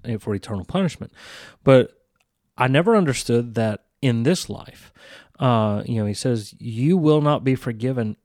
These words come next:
in this life." So there is a point where a person can commit this sin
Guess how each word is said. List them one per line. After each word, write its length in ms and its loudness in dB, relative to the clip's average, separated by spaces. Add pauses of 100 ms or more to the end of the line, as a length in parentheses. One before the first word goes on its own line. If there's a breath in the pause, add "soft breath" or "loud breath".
in 380 -2
this 280 -2
life." 240 -18
So 160 -6
there 240 2 (100)
is 240 2
a 140 4
point 600 0 (380)
where 200 0
a 80 0
person 800 -6
can 200 -6
commit 400 -4
this 200 -2
sin 480 -6